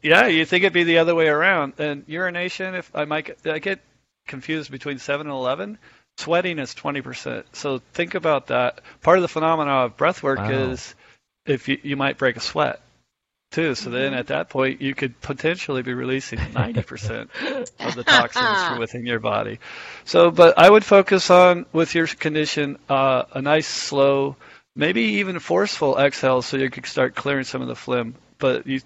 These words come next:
Speaker 1: you talked about scar tissue. That would be a gentle, slow inhale, in my mind, to start to stretch the lungs back out and kinda open it back up. See if you can massage the, the tissue of the lungs by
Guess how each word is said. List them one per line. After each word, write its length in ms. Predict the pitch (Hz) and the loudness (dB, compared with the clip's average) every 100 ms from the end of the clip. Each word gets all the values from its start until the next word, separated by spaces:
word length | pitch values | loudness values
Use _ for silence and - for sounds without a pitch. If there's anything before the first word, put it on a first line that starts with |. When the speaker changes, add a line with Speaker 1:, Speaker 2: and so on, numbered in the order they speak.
| - | -10
Speaker 1:
you 80 | 131 | -2
talked 260 | 135 135 | -2 -2
about 200 | - 120 | -2 -4
scar 320 | - 156 170 | -2 2 2
tissue. 520 | 180 143 139 139 139 131 - - - _ - | 2 -2 -2 -2 -2 -4 -12 -20 -20 _ 2
That 120 | 139 | 4
would 120 | 151 | 4
be 140 | 147 139 | 4 4
a 80 | |
gentle, 360 | 127 139 135 131 | 4 0 0 -4
slow 420 | - - 131 127 | -4 0 2 2
inhale, 640 | 135 139 131 127 120 120 - - _ - | 0 0 2 2 2 0 -8 -20 _ -4
in 140 | 135 | 0
my 200 | 127 151 | 4 4
mind, 460 | 139 110 113 117 107 - - - | 2 0 -2 -6 -10 -20 -20 -10
to 440 | - 131 131 120 123 _ _ _ _ _ _ _ | 0 2 2 0 -6 _ _ _ _ _ _ _
start 260 | - 139 123 | 0 4 4
to 60 | - | 2
stretch 320 | 135 123 - | -2 -2 -2
the 60 | |
lungs 260 | 127 123 120 | -4 -4 -4
back 260 | 123 117 123 | -4 -2 2
out 220 | 117 117 | 2 0
and 80 | 127 | -2
kinda 220 | 120 120 | -2 -2
open 240 | 117 - | -4 -8
it 100 | 113 | -6
back 280 | 113 113 - | -4 -2 0
up. 240 | 120 - | 0 -2
See 160 | - 123 | -8 -8
if 80 | 110 | -6
you 200 | 113 110 - - | -8 -8 -16 -8
can 220 | 127 117 _ _ | -6 -6 _ _
massage 580 | 135 - 165 165 160 - - - | -8 4 8 8 6 0 -8 -6
the, 160 | 135 - _ - | -8 -8 _ -16
the 80 | 113 | -8
tissue 460 | - 175 - 139 | 0 0 2 0
of 60 | 120 | 0
the 80 | 117 | 2
lungs 420 | 139 156 143 - | 4 4 2 0
by 260 | 120 120 | 4 4